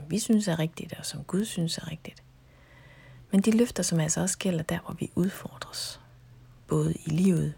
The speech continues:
men også i vores sind. For løftet her er, at hvis du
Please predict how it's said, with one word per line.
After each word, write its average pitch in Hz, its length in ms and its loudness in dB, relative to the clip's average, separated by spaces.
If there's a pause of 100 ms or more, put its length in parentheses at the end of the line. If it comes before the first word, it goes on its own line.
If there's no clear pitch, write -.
men 160 180 -4
også 156 420 -4
i - 60 -10
vores - 260 -8
sind. - 260 -2 (2500)
For - 120 6
løftet 214 340 6
her 185 260 6
er, 147 280 -4 (400)
at 160 100 -10
hvis - 200 -2
du 123 240 -6